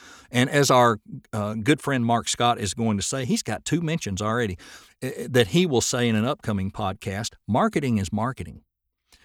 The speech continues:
And I think I said that a while back, and I had some pushback privately for some pe-, from some people. They said, "No, V O marketing's totally different." No, you're not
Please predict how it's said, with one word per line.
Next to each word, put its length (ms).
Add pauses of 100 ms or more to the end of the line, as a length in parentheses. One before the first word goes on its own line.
(160)
And 300
I 100
think 300
I 80
said 300
that 140
a 60
while 260
back, 480
and 380 (100)
I 140
had 220
some 140
pushback 480 (540)
privately 420
for 180
some 200
pe-, 260
from 300
some 260
people. 280
They 100
said, 160
"No, 160
V 200
O 100
marketing's 440
totally 320
different." 320
No, 280 (500)
you're 160
not 340